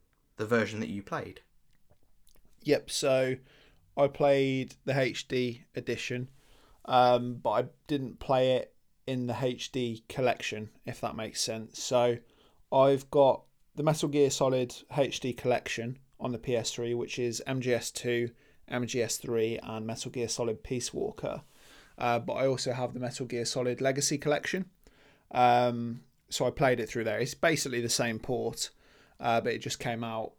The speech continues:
Speaker 2: I think, maybe a year or two after, perhaps.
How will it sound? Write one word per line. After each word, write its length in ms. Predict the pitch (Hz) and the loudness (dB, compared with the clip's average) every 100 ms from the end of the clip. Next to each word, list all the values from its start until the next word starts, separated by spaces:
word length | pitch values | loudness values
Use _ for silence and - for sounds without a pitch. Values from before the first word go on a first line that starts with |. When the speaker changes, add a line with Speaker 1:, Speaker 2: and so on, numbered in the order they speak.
| _ - | _ -16
Speaker 2:
I 60 | |
think, 380 | - 135 123 - | -6 -6 -6 -6
maybe 420 | 123 120 127 120 | -2 -2 0 0
a 40 | 120 | -2
year 400 | 120 127 131 127 | -2 0 0 -2
or 120 | 127 | -4
two 260 | - 139 | -2 2
after, 420 | 143 151 - 180 170 _ - | 2 0 -8 -8 -8 _ -12
perhaps. 560 | 170 - - - - | -10 -10 -8 -8 -10